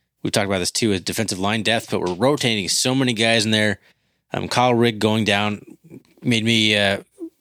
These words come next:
concerned in Wyoming, but I mean, we've been just rolling guy after guy in there. They, they've all been playing well. As long as you got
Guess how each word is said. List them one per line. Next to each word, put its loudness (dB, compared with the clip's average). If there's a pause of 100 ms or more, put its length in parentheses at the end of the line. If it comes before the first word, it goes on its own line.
(220)
concerned -2
in -4
Wyoming, 0
but -2 (560)
I -16
mean, -4
we've -2
been -4
just -4
rolling 0
guy 0
after -2
guy 0
in -2
there. -2
They, -2 (200)
they've -2
all 0
been -8
playing -4
well. 0 (280)
As -4
long -2
as 0
you -2
got 0